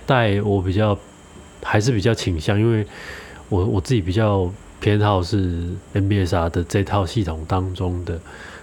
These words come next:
的方式，所以我觉得这套方式它的内容跟操作，我觉得是相对来说比较清楚的，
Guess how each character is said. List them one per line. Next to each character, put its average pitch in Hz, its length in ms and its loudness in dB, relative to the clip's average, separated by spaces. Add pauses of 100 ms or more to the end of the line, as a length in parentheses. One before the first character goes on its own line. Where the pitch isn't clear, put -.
的 98 100 -4
方 95 280 0
式， 95 220 -2
所 120 200 0
以 110 100 0 (760)
我 120 140 0
觉 131 140 2
得 139 80 4
这 147 140 2
套 139 160 2
方 131 200 2
式 127 260 -2
它 104 600 0
的 104 140 2
内 113 380 2
容 87 380 0
跟 98 180 0
操 101 260 0
作， 98 320 0 (100)
我 95 240 0
觉 110 180 2
得 120 180 2
是 127 560 0
相 131 260 0
对 123 180 0
来 98 200 2
说 113 240 0 (100)
比 90 120 0
较 92 1160 -2 (460)
清 165 240 2
楚 95 180 0
的， 85 160 0